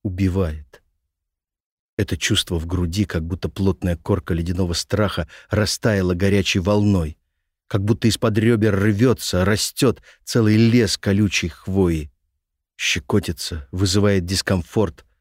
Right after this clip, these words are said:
но продолжает. И темнота, что сидела, копилась всё это время, вырывается наружу толчками, созвучными сердечному ритму. Когда мир перестаёт шататься,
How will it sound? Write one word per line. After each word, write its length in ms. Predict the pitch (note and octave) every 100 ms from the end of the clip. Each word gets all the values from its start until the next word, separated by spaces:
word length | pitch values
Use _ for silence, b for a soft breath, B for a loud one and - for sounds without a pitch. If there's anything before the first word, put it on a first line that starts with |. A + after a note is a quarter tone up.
| _ _
но 120 | G#2+ G2+
продолжает. 840 | G2+ F#2+ G2 F2+ F2+ D2+ C#2 _ _ _ _ _ _ _ _ _ _ -
И 60 |
темнота, 540 | - F#2 G2 F#2+ A2+ G2
что 220 | - F2+
сидела, 520 | - F2 D#2+ G#2 F2
копилась 560 | - F2+ - G#2+ F2 -
всё 180 | -
это 180 | F#2+ F#2
время, 340 | F#2 G2+ F2 E2 B B
вырывается 640 | G2 A#2+ A#2+ A2+ G2+ -
наружу 400 | G#2 G#2+ A2 F#2
толчками, 680 | F2+ G#2+ G2+ - C3 A2+ G2 B B
созвучными 760 | - A#2+ F2+ G#2 A2+ - F#2+ F#2
сердечному 680 | - G2 F2 F#2 - F2+ E2+
ритму. 380 | F2+ - D2+ - _ _ _ _ _ _ _ _ _ _ _
Когда 240 | - F#2+ G2+
мир 240 | G2 G#2
перестаёт 580 | F2 G2 F#2 - G2 G2+
шататься, 720 | - F#2 E2 G#2 F#2 - E2